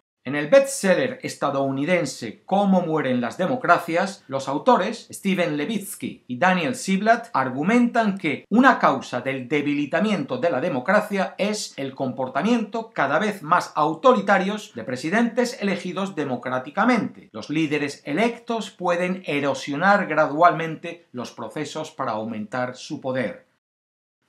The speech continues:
No todo son malas noticias para la democracia. En Uruguay y Costa Rica, los líderes han respondido a la pandemia con eficacia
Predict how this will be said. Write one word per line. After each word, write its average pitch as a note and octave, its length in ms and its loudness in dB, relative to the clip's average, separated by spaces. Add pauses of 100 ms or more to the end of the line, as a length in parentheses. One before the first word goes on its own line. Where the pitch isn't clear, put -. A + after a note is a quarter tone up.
No G#3 160 0
todo G3+ 220 2
son F#3 360 2
malas D3+ 460 2
noticias C#3+ 540 -6
para C#3 260 2
la C#3 100 4
democracia. C3 840 -4
En C#3 160 -6
Uruguay D3 580 6
y - 100 -10
Costa G3+ 340 0
Rica, G#3 580 0
los G#2+ 180 -12
líderes G#3 540 0
han A3+ 180 2
respondido F3+ 600 0
a - 20 6
la D#3+ 120 6
pandemia D3+ 480 -2
con D#3 120 -2
eficacia F3+ 600 -2